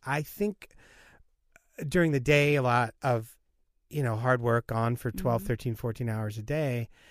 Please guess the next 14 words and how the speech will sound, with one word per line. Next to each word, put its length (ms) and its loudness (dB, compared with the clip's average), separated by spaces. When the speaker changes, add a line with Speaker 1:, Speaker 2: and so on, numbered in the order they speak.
Speaker 1:
but 200 4
you 140 0
rush 240 2
home, 260 2
and 100 0
I'm 100 0
not 160 -2
rushing 260 -2
home 180 0
to 60 -2
open 180 -6
the 80 -6
mail. 540 -10
<laughs> 300 -4